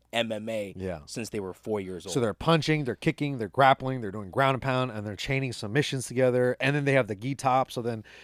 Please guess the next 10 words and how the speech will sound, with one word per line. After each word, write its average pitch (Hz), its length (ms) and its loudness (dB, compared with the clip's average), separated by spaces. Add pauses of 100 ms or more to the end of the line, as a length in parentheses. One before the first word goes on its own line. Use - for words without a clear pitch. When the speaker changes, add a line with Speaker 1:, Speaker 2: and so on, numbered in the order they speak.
(140)
Speaker 2:
that 135 200 0
gives 139 220 2
them 139 200 0
a 101 80 -6
whole 139 260 0
nother 131 340 0
arsenal 113 680 -2
of, 101 260 -10
of 101 220 -12
takedowns 107 640 -2